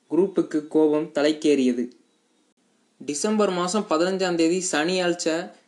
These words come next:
என்ட வீட்ல பார்ட்டி, அவிட வந்து பாருங்க, யாரு கவர்னர்னு நோக்காம்." அப்பாவு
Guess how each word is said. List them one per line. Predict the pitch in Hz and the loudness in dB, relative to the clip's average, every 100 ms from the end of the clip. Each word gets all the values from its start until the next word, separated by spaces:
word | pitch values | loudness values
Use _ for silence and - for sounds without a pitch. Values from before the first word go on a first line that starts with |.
| _ | _
என்ட | 139 147 147 | -4 -2 2
வீட்ல | 170 170 196 185 | 2 2 -2 0
பார்ட்டி, | 160 175 175 160 - - _ | 2 0 0 -2 -2 -12 _
அவிட | 143 151 170 | -2 0 2
வந்து | 160 180 180 | 2 0 2
பாருங்க, | 170 170 170 131 - _ _ | 2 2 0 -4 -10 _ _
யாரு | 139 143 196 | 0 2 2
கவர்னர்னு | 175 165 175 180 170 170 180 | 2 2 2 0 0 0 0
நோக்காம்." | 160 160 160 127 - _ _ _ _ _ - | 2 0 -2 -6 -10 _ _ _ _ _ -8
அப்பாவு | 135 - 185 160 139 | -6 0 0 0 -4